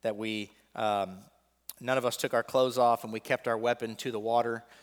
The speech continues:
There's, uh, there's lots of different translations. It's an interesting verse. But the point is, he's making the point that we're gonna be ready at all costs.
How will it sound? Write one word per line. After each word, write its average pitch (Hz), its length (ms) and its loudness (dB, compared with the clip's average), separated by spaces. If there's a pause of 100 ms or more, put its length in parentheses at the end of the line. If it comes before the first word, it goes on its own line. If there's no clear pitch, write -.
(180)
There's, 156 220 -2
uh, 131 200 -6
there's 151 180 -6
lots 156 260 10
of 143 40 -4
different 135 220 -4
translations. 123 480 0
It's 123 120 -4
an 110 180 -12
interesting 135 560 -4
verse. 107 640 -2 (720)
But 117 120 -6
the - 60 -14
point 170 320 2
is, 117 360 0
he's 120 180 -8
making 131 320 -2
the 104 80 -6
point 110 360 -8
that 104 120 -6 (840)
we're 139 200 2
gonna 127 160 0
be 113 100 -4
ready 107 300 0
at 95 60 -4
all 90 120 0
costs. - 680 -10